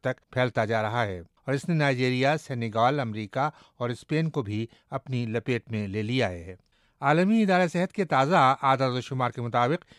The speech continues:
ایبولا کیسز کی تعداد نو ہزار نو سو چھتیس ہو چکی ہے اور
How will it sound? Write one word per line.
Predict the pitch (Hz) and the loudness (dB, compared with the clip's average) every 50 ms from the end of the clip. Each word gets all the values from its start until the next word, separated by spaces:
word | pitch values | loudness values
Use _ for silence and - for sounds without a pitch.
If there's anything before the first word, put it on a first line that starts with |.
| _ _ | _ _
ایبولا | - 139 123 135 151 156 165 151 127 | -8 -4 0 2 4 4 4 4 2
کیسز | - - 123 113 - - 151 | 2 -2 -6 -6 -6 -8 -12
کی | - - | -12 -8
تعداد | 131 - 120 110 107 117 127 143 156 - _ _ _ - | -4 -2 -2 0 2 4 4 4 2 0 _ _ _ -8
نو | 120 135 160 185 175 156 | -2 0 2 2 4 2
ہزار | 143 120 127 117 113 113 117 131 - _ _ _ | 2 2 2 4 4 4 2 -2 -6 _ _ _
نو | 110 110 123 139 151 160 | -6 -2 0 0 0 0
سو | - - 139 131 | -2 -4 -4 -4
چھتیس | - - 127 - - 160 143 - - | -4 -6 -10 -6 -4 -4 -4 -2 -2
ہو | 120 113 | -6 -6
چکی | - - - - 165 165 147 139 | -6 -8 -10 -6 -2 0 0 0
ہے | 160 175 - _ - _ _ | 0 -2 -4 _ -20 _ _
اور | - 123 123 120 117 | -4 0 0 2 2